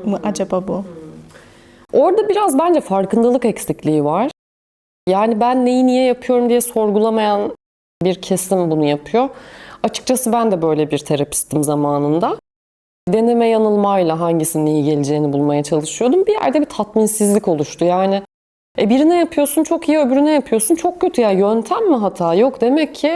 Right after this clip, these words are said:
Speaker 1: olay aynı olay değil. Ben olayı anlamamışım demek ki diyebildim. Onların da bence tek eksiği bu yani. Niye olmadı diye sormak ve onun, e, cevabını bulmak.
Speaker 2: E, bir sonraki de şu hocam. Doktorculuk oynayanlar.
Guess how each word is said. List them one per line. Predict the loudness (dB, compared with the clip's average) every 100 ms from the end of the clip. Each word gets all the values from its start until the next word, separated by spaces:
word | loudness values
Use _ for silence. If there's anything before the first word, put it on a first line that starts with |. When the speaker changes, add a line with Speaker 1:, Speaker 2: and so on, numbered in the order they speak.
| -2 -2
Speaker 1:
olay | 0 2 2 2
aynı | 2 0 0
olay | 0 0 -2
değil. | -2 -2
Ben | -2
olayı | 0 2 2 2
anlamamışım | 2 0 -2 -4 -6 -6 -4
demek | -2 -4 -8
ki | -8 -6 -6 -10 -10 -2
diyebildim. | 2 2 0 0 0 -2 -6 -20 -20 -20 -8
Onların | -2 2 2 4 2
da | 2
bence | 0 0
tek | -2 -2
eksiği | -2 -2 0 2 2
bu | 2
yani. | 0 -2 -4 -6 -10 -18 -20 -4
Niye | 2 4 4
olmadı | 4 2 2 2 2 0 -2 -2 -2
diye | 0 0 -4
sormak | -4 -2 0 -2 -2
ve | -2 -2
onun, | 0 -2 -2
e, | -2 -2 -2
cevabını | -2 0 -2 -2 -4 -4
bulmak. | -2 -2 -4 -14 -20 _ _ _ _ _ _ _ _ -2
Speaker 2:
E, | 0 0
bir |
sonraki | 0 0 0 0 -2 -2
de | -2
şu | -2 0 0
hocam. | 0 0 -2 -4 -10 _ _ _ _ -4
Doktorculuk | -4 -2 0 0 2 0 0
oynayanlar. | -2 -2 -4 -4 -2 -4